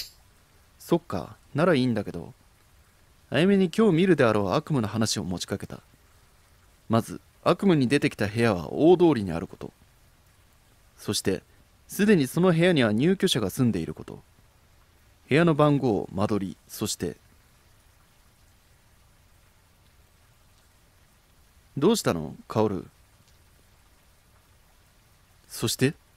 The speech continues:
それは、自分がこの町でジュリーに拾われて居候していた頃に起こった事件だ。空き地に捨てられた一斗缶の中から人間のバラバラになった手足が見つかっ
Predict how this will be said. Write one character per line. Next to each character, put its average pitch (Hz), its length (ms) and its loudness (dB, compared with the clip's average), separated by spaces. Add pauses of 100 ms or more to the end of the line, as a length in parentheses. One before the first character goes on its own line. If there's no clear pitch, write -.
(240)
そ - 180 0
れ 143 60 8
は、 131 280 6 (520)
自 127 160 -4
分 220 160 4
が 220 140 4
こ 208 100 4
の 214 80 6
町 202 220 4
で 127 100 6
ジ 139 140 0
ュ - 20 2
リ 202 140 2
ー - 20 4
に 123 140 2
拾 123 180 -2
わ 120 140 4
れ 107 80 0
て 104 140 -2
居 98 140 -6
候 165 380 4
し - 80 -2
て 160 80 -2
い 156 80 0
た 123 100 -8
頃 104 200 -4
に 80 100 -4
起 85 60 -6
こ 123 120 -2
っ - 40 -2
た 90 140 -6
事 95 120 -8
件 76 180 -8
だ。 - 100 -14 (1120)
空 107 120 -4
き - 80 -10
地 - 140 -2
に 175 120 4
捨 - 60 -6
て 165 100 2
ら 156 100 4
れ 156 80 4
た 147 120 2
一 135 140 0
斗 160 120 -2
缶 160 180 2
の 156 100 4
中 151 220 2
か 107 100 -6
ら 90 180 -6
人 151 240 2
間 160 140 2
の 151 80 2
バ 135 140 4
ラ 147 80 4
バ 156 100 2
ラ 156 100 2
に 147 60 0
な 147 80 0
っ - 20 -6
た 104 140 -10
手 117 140 -2
足 98 160 -4
が 78 80 -8
見 69 100 -8
つ - 80 -16
か 82 80 -10
っ - 40 -14